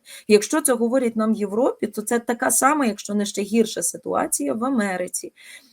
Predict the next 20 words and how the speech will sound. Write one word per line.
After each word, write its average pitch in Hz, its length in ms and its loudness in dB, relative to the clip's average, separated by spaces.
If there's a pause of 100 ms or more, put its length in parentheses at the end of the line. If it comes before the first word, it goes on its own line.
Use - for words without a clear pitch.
І 226 120 8
я 269 200 8
розумію, 285 600 2
що 170 220 -8
якщо 175 340 -4
б 262 60 -2
українська 302 640 -2
держава 208 760 2 (260)
і 220 120 4
її 214 300 0
очільники 214 720 -2
були 202 240 -2
зацікавлені 202 960 -2 (280)
не 269 360 4
там 202 500 2
в 175 100 -8
політичних 220 640 -4
інсинуаціях, 196 960 0
політичних 185 640 -4
ігрищах 180 400 -2